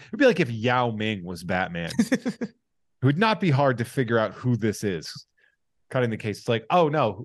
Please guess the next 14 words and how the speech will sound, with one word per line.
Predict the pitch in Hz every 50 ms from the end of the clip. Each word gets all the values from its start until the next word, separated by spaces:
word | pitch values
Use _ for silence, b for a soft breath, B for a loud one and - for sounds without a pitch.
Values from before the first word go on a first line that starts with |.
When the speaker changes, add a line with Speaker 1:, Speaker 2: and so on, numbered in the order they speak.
| 127
Speaker 1:
who | 113 151 175 170
else | 160 147 -
would | - 143 123
be | 131 123
that | 113 127 123 -
rich | - 110 117 113 107 - -
and | 123 117 107
also | 107 107 107 - - 110
has | 98 95 101 104 92
a | 98
neck | 92 90 95 104 101 87 - -
like | 87 82 82 - -
that?" | - - - - - _ _ _ _ _ _ _ _ _ -
Um, | 120 123 123 117 117 110 104 95